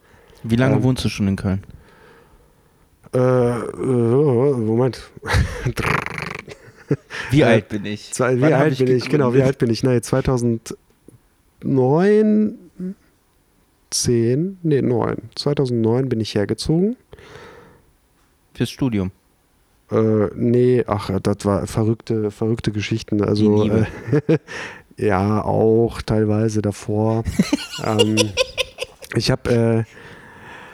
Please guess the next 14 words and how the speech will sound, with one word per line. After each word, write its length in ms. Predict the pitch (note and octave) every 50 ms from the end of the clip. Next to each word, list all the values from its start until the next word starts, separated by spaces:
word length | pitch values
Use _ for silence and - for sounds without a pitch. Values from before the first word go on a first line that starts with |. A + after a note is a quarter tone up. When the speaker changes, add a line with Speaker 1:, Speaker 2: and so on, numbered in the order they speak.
| - - _ _ _ _ -
Speaker 2:
pass 120 | D#3+ D#3+
auf, 220 | D#3+ C#3 A2+ - - - _ _ _ _ _ _ - - - - - -
ich, 220 | E3 D3+ C3+ D3 - - - - - - -
ich 100 | E3 C#3+
spule 180 | - - F#3 F3+
mal 120 | F3 E3
ganz 260 | D3 F3 G3 G#3 -
kurz 240 | - - G3 F#3+ -
zurück 240 | - F#3+ F#3 F#3+ -
und 80 | F#3 E3
ich 80 | D3+
mach's 220 | D#3 F3 E3+ - -
ganz 180 | F3+ F3+ E3+
schnell. 400 | - - F3 E3+ F3+ G3+ A3 -